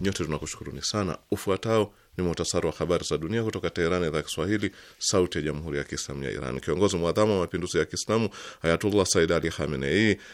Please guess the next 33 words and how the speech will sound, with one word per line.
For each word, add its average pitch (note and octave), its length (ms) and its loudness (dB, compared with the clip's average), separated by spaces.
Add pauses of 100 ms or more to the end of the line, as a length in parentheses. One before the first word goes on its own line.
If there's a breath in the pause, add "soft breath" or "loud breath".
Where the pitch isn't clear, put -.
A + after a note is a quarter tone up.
(160 loud breath)
amesisitizia G2 800 4
wajibu G#2+ 320 6
wa G2+ 60 6
kupambana F#2+ 460 2
na F#2 80 2
uvamizi F2 460 2
wa E2+ 60 2
Marekani D2+ 400 0
nchini C#2 280 -4
Iraq. C2 280 -4
Ametoa G2 460 4
mwito G#2+ 320 2
huo C3 280 4 (280 loud breath)
wakati F#2 280 4
alipoonana F2+ 520 2
na F#2 80 2
waziri E2+ 320 2
mkuu E2 300 -2
wa F#2+ 120 2
Iraq, - 380 -4
eh, B1+ 260 4
na C2+ 160 0
ujumbe F#2+ 460 2
alioongozana G2 920 4
nao C3+ 280 6 (440 loud breath)
waliokwenda A#1+ 540 -2
kumtembelea D2+ 540 0
ofisini C#2+ 360 -4
kwake D#2+ 280 -2
hapa C#2+ 240 -4
Teheran D2 520 0
jana C#2+ 320 0
Jumatano. D2 840 0